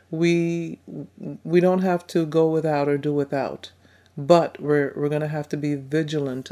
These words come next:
about what we put into our mouths. That's just the bottom line. And, um, that's how we watch our weight and,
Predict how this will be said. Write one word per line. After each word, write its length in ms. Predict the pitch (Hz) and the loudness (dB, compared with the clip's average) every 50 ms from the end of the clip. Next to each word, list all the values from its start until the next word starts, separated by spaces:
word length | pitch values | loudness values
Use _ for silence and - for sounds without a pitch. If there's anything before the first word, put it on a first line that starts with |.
| - | -6
about 480 | 156 139 131 143 139 135 135 131 131 - - | -6 -4 -2 -2 -2 -2 -2 -4 -6 -10 -14
what 500 | - 139 135 131 131 143 147 139 - - | -14 -12 -10 -6 -4 -2 -2 -2 -2 -4
we 80 | - 147 | -8 -8
put 220 | 143 - - 139 | -8 -6 -6 -6
into 240 | 139 135 135 - 143 | -6 -6 -6 -8 -8
our 80 | 135 131 | -8 -8
mouths. 460 | 131 - - 113 107 - - - - _ _ _ - - - - _ - | -8 -8 -8 -10 -12 -14 -18 -20 -20 _ _ _ -20 -20 -20 -20 _ -6
That's 240 | 151 156 156 - - | -4 -4 -4 -4 -4
just 240 | - 151 143 - | -6 -6 -4 -4
the 80 | - 147 | -4 -2
bottom 340 | 139 139 135 131 131 127 131 | -2 -2 -4 -4 -4 -4 -4
line. 340 | 131 127 117 110 120 - - | -6 -6 -6 -8 -10 -12 -12
And, 280 | 135 131 135 131 127 127 | -12 -10 -10 -10 -8 -8
um, 360 | 135 131 131 127 123 123 123 123 - | -6 -6 -6 -6 -8 -10 -12 -10 -4
that's 240 | 139 139 139 - - | -4 -4 -4 -4 -6
how 160 | 151 139 139 | -6 -4 -2
we 60 | 139 | -2
watch 320 | 135 139 135 139 - - | -2 -4 -6 -6 -6 -4
our 120 | 147 139 139 | -4 -2 0
weight 300 | 139 143 147 151 - - | 0 0 0 -2 -4 -8
and, 260 | 143 139 135 135 135 | -8 -8 -8 -8 -10